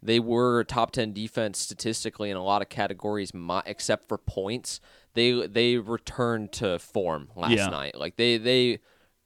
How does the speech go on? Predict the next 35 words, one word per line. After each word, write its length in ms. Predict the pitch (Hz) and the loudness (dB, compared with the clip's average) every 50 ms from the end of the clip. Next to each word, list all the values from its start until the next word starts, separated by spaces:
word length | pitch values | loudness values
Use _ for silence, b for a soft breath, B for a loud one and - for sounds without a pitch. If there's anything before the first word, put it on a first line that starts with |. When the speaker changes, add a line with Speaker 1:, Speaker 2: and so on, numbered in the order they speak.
| _ _ | _ _
Speaker 1:
they 220 | - 120 131 147 | 0 4 4 6
were 180 | 135 117 101 - _ - | 6 4 2 0 _ -6
awful. 560 | - 67 80 82 82 - - - 58 - _ _ _ _ | -6 -4 -2 -4 -4 -6 -6 -8 -8 -8 _ _ _ _
They 160 | - - 117 123 | -4 0 0 0
were 120 | 107 101 | 0 -2
terrible 560 | - - - 90 87 90 87 76 80 73 71 | -4 -4 -2 0 0 0 -2 -2 -6 -8 -8
against 400 | 78 - 78 76 - - - - | -8 -8 -10 -8 -8 -8 -8 -10
the 80 | 87 78 | -12 -12
forty-niners, 800 | - 90 85 87 71 69 73 80 82 76 73 73 71 71 - - | -8 -8 -8 -8 -8 -10 -8 -8 -8 -8 -10 -12 -12 -12 -12 -10
and 340 | - 85 87 85 85 78 - b b b b b b b b b _ | -10 -8 -10 -10 -12 -14 -18 b b b b b b b b b _
I 180 | - 131 160 214 | 4 6 6 6
thought 520 | 208 - 262 226 214 208 196 147 - - - _ _ _ | 6 6 6 6 8 6 6 2 -2 -10 -14 _ _ _
that 300 | - 143 135 135 123 123 | -14 -4 0 2 2 2
they 100 | - 127 120 | 2 0 -2
couldn't 320 | - - 160 156 147 113 | 0 0 0 0 -2 -4
keep 220 | - - 156 131 - | -4 -2 -2 0 4
it 60 | 123 | 6
up 180 | 131 135 - - | 6 6 4 2
two 140 | - 147 135 | -2 0 2
weeks 280 | 131 139 131 - - | 2 0 0 -2 -4
in 40 | 120 | -4
a 40 | 117 | 0
row. 240 | 113 113 123 139 131 | 4 6 6 8 6
That's 180 | 147 180 - | 6 2 2
why 140 | - 208 175 | 2 2 2
I 20 | |
picked 300 | 131 - 139 143 - - | 2 2 0 -2 0 0
the 80 | - 104 | -4 -6
Packers, 600 | - - 117 113 127 147 - 170 180 180 180 170 | -2 2 4 6 6 6 4 2 0 0 0 0
is 80 | 139 151 | 2 4
'cause 100 | 131 131 | 6 6
Speaker 2:
Mm-hmm. 60 | 135 | 6
Speaker 1:
I 40 | 120 | 6
was 120 | 123 120 | 4 4
like, 220 | 135 120 - - | 0 -2 -2 -6